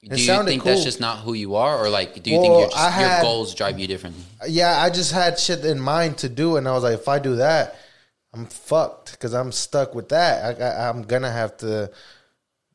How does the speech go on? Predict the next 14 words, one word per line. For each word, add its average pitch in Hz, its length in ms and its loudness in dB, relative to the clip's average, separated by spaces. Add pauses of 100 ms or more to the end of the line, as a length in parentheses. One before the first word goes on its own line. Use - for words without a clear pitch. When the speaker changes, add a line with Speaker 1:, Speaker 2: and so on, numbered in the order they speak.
(260)
Speaker 1:
provide 117 480 0
for 110 480 -2
my 107 140 -6
girl. 110 280 -4
I'm 117 200 -4
gonna 123 260 -2
have 110 360 -4
to 110 120 -6
pay 110 320 -6
rent. 107 440 -4
I'm 120 140 -6
gonna 120 320 -2
have 113 260 -4
to," 107 240 -4